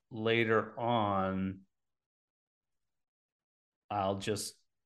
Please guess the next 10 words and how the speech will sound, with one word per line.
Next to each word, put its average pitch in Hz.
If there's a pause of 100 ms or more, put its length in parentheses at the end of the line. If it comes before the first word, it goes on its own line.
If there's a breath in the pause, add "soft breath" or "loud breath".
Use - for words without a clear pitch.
(120)
bask 104
in 107
the 101
glory 95
of 90
God, 92
and 90 (500)
that's 92
the 95
end. -